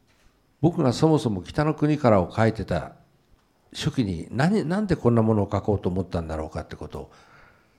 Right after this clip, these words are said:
常に原点に戻って、海抜ゼロ地点から考え直すことで毎回自分のモチベーションを上げてたの。北のって何だったんだろう？北って何だったんだろう？のっていうのは何だったんだろう？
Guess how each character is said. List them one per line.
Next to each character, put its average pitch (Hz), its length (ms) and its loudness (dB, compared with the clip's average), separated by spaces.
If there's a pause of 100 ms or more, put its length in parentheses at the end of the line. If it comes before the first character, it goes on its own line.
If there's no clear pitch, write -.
(100)
常 214 340 4
に 117 220 0
原 151 200 2
点 113 180 -2
に 95 80 -4
戻 92 320 0
っ - 20 -14
て、 - 460 -10 (320)
海 - 160 0
抜 147 120 0
ゼ 120 240 4
ロ 156 120 6
地 - 140 -6
点 135 180 2
か 101 140 -2
ら 90 80 -2
考 123 320 -2
え 135 60 -2
直 139 180 0
す 139 100 -8
こ 120 120 -8
と 156 120 2
で 131 140 4
毎 95 220 -4
回 87 280 -8 (540)
自 101 80 -6
分 98 140 -2
の 92 60 -2
モ 92 120 -6
チ - 100 -6
ベ 104 120 2
ー - 20 2
シ 90 100 -6
ョ 82 60 -4
ン 71 40 -10
を - 20 -12
上 78 60 -10
げ 78 60 -10
て - 80 -18
た - 140 -4
の。 - 100 -18 (840)
北 - 280 4
の 208 140 4
っ - 160 -16
て 110 100 0
何 117 220 -4
だ 101 80 -4
っ - 100 -10
た - 80 -12
ん 65 80 -14
だ 62 80 -12
ろ - 140 -16
う？ - 100 -20
北 - 240 -2
っ 175 140 -6
て 101 100 0
何 123 220 -4
だ 104 80 -4
っ - 100 -8
た - 80 -12
ん - 80 -18
だ 62 100 -18
ろ - 160 -20 (1300)
う？ 104 40 -10
の 123 140 6
っ 175 80 2 (300)
て 92 80 -10
い 87 60 -6
う - 20 -8
の 73 60 -10
は 73 40 -10
何 113 240 -2
だ 95 120 -8
っ - 40 -14
た - 80 -16
ん - 100 -16
だ - 60 -18
ろ - 80 -18
う？ - 40 -20